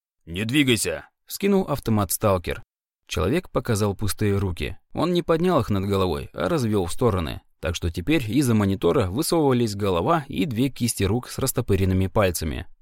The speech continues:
Из люка выбрался журналист. Кинул на пол рюкзак Гуппи. «Кто это?» — указал стволом автомата на незнакомца Гуппи. «Не знаю».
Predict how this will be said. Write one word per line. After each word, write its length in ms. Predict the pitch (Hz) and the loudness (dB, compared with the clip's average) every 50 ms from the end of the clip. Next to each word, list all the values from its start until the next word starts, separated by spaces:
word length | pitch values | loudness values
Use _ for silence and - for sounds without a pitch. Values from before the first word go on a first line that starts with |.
| - - | -18 -8
Из 220 | - 87 92 90 | -4 -2 -2 0
люка 420 | 90 101 151 196 - 196 175 143 120 | 2 2 2 2 2 2 0 0 0
выбрался 500 | 104 143 175 160 139 143 131 - 135 117 | 0 0 0 2 2 2 2 2 2 0
журналист. 680 | 104 117 113 113 107 95 90 85 82 76 - - - - _ _ _ | 0 2 2 2 2 2 2 0 -2 -4 -6 -12 -18 -20 _ _ _
Кинул 340 | - 110 147 180 180 160 | 0 2 2 4 4 2
на 180 | 127 110 110 120 | 2 0 0 -2
пол 220 | - 120 110 104 95 | -2 -2 -2 0 0
рюкзак 460 | 104 107 127 117 98 98 95 90 - | 0 0 0 0 0 -2 -2 -2 -4
Гуппи. 480 | 98 95 92 92 - - 69 69 - - - _ _ _ _ _ | -8 -6 -6 -6 -6 -6 -8 -8 -8 -12 -18 _ _ _ _ _
«Кто 280 | _ - - 101 104 107 | _ -4 0 2 4 4
это?» — 320 | 101 82 85 65 60 - - _ _ _ _ | 2 2 0 -6 -6 -8 -12 _ _ _ _
указал 460 | 101 87 76 92 90 98 131 139 135 | -8 -6 -4 -4 -2 2 2 2 2
стволом 420 | 110 - 101 101 101 98 95 90 | 0 -2 -2 0 0 0 0 0
автомата 460 | 85 - - 90 107 143 170 - 156 139 | -4 -4 -4 -4 -2 -2 -2 0 0 0
на 180 | 120 139 151 | 2 2 2
незнакомца 600 | 156 147 127 117 113 101 - 98 92 87 - 101 95 | 2 2 2 0 -2 -2 -2 -4 -4 -4 -4 -6 -4
Гуппи. 380 | 101 110 104 - - 76 - - - - _ _ _ | -2 -4 -4 -2 -4 -6 -6 -8 -12 -20 _ _ _
«Не 180 | - 80 90 90 | -6 -4 -4 -2
знаю». 440 | 92 104 131 156 147 107 - - | -2 -2 -2 -2 -2 -4 -6 -10